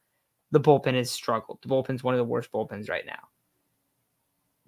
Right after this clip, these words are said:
There's gonna be, like, four or five guys back within the next couple of months. So it's not gonna be the same bullpen. A lot of guys are fighting for their roster spot. Tim Hill, like,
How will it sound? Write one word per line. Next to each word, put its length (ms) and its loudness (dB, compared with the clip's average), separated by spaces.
There's 180 12
gonna 200 8
be, 160 8
like, 200 6
four 240 2
or 60 4
five 300 2
guys 240 -2
back 380 -6
within 320 0
the 60 -2
next 240 -6
couple 280 -6
of 60 -8
months. 380 -14
So 260 6
it's 240 0
not 340 8
gonna 180 2
be 180 2
the 80 -6
same 360 -4
bullpen. 340 -10
A 60 6
lot 240 8
of 40 2
guys 220 2
are 80 -2
fighting 400 0
for 180 -10
their 140 -6
roster 400 -8
spot. 340 -10
Tim 200 2
Hill, 320 -2
like, 340 -4